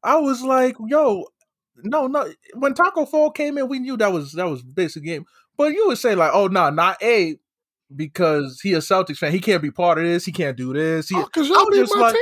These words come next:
Speaker 2: team.
Speaker 1: eh, but I, I wasn't gloating. I wasn't. I was minding my business.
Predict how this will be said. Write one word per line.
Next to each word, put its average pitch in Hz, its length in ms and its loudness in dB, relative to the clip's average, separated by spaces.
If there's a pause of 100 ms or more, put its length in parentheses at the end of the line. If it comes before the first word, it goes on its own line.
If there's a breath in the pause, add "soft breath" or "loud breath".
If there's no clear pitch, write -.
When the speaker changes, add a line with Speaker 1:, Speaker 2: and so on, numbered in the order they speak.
(140)
Speaker 2:
team. 143 280 -4 (180)
Speaker 1:
eh, 262 140 -2
but 165 340 -4
I, 262 400 2
I 233 160 2
wasn't 165 360 -6
gloating. 131 460 -12 (400)
I 277 220 4
wasn't. 160 420 -6
I 285 160 2
was 175 200 -4
minding 185 320 -2
my 233 140 -2
business. 240 640 -10